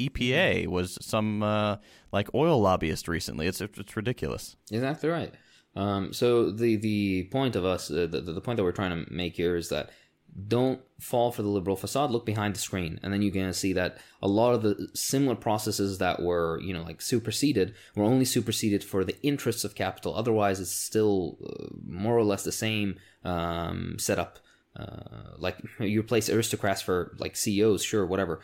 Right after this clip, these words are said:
Speaker 2: uh, or, you know, land, uh, like, property people, people with capital, um, for the ruling class. But otherwise,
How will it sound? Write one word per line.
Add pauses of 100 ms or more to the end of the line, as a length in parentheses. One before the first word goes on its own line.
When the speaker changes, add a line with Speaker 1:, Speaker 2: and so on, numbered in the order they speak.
(240)
Speaker 2:
uh,
or,
you
know,
land,
uh,
like,
property
people,
people
with
capital, (240)
um, (500)
for
the
ruling
class.
But
otherwise,